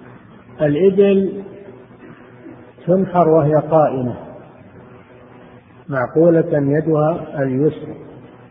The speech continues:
لأن هذا أسهل لخروج الدم وأسرع في موتها، ولا تنحر وهي باركة أو معقولة،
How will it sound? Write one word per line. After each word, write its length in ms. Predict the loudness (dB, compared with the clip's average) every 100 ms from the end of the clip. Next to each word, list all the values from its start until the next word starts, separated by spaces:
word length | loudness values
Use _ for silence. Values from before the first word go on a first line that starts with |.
| -20 -20 -20 -20 -20 -20 -20 -20 -20 -20 -8
لأن 280 | -4 -2
هذا 380 | 0 2 0 -2
أسهل 380 | -4 -6 -6 -6 -8 -18 -20 -20 -20 -20 -20 -20 -20 -20 -12
لخروج 480 | -10 -4 0 0 -2
الدم 440 | -4 0 0 0 -8 -16 -20 -20 -20 -20 -20 -20 -20 -20 -20 -20 -20 -8
وأسرع 1000 | 0 2 2 0 -2 -4 -6 -4 -4 -2
في 140 | -2 0
موتها، 840 | 0 0 -4 -4 -2 -2 -6 -12 -20 -20 -20 -20 -20 -20 -20 -20 -20 -20 -20 -20 -20 -10
ولا 240 | -2 2 2
تنحر 480 | 2 -2 -2 -2
وهي 640 | 0 0 0 -2 -2 -4 -8
باركة 600 | -4 0 2 0 -4 -8 -10 -12 -12 -10 -16 -20 -20 -16 -10
أو 180 | -2 -2
معقولة، 520 | 0 -4 -2 -4 -4